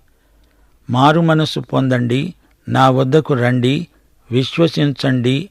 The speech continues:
అని ప్రభువు పిలుస్తున్నాడు. ఇదే బైబిలు వాక్య సందేశం. ఇదే అనుకూల సమయం, ఇదే రక్షణ దినం. రండి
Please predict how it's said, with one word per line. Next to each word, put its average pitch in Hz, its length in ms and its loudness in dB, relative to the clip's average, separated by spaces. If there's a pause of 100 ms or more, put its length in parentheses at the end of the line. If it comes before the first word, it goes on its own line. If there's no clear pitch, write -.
(100)
అని 123 140 0
ప్రభువు 123 580 0
పిలుస్తున్నాడు. 120 920 -4 (880)
ఇదే 139 320 4
బైబిలు 135 480 0
వాక్య 127 440 0
సందేశం. 123 640 0 (680)
ఇదే 139 380 4
అనుకూల 143 480 4
సమయం, 131 580 0 (580)
ఇదే 139 420 4
రక్షణ 135 440 0
దినం. 123 440 -2 (680)
రండి 139 500 2